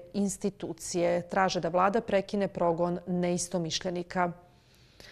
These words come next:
Iza kulisa: skandalozno obilježje na auto litiji Koalicije za budućnost Nikšića, zastava četničkih trojki i države Srbije na auto litiji D F-a u Nikšiću.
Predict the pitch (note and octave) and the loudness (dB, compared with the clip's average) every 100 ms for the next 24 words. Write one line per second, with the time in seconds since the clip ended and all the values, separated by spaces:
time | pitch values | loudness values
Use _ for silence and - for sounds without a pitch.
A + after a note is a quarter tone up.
0 | - - - - - - - C4+ A#3+ F#3+ | -20 -18 -18 -16 -18 -16 4 10 12 10
1 | C4 C#4 B3+ G#3+ F#3+ - B3 B3+ A3 F3+ | 10 10 10 10 8 8 8 12 12 12
2 | F#3+ A3 A#3+ A3+ F#3 F#3+ F#3 F#3+ G#3+ A#3+ | 10 10 10 8 10 8 8 8 10 10
3 | B3 G#3 G#3 A#3+ A3 F#3 - F#3+ G3+ A#3 | 10 8 10 8 6 4 8 10 10 8
4 | A#3+ G#3 F#3+ E3 F3 A3 A#3 A3+ F#3+ - | 8 10 10 6 6 4 4 4 4 4
5 | F#3+ B3 - A3+ - G3 F#3 G3 F3 G#3 | 4 4 4 2 6 6 6 6 8 8
6 | A#3+ - A#3+ G#3+ G3+ - A#3+ B3 A3+ - | 8 8 10 10 8 8 6 6 2 0
7 | F3+ - A3 A3+ A3 G#3 F#3+ F#3+ D#3+ G#3+ | -4 2 8 8 8 4 4 4 4 4
8 | G#3 G#3+ F#3+ E3+ - A#3 G3+ A3 F#3 G3 | 6 8 6 4 4 6 8 6 6 4
9 | G3 G#3 G#3 G#3 F3+ G#3 G#3 G3+ D#3+ F#3+ | 4 6 6 6 6 6 2 2 6 8
10 | F#3+ F#3+ F#3+ F3+ E3+ - G3+ - - | 8 8 4 4 2 -2 -4 -4 -6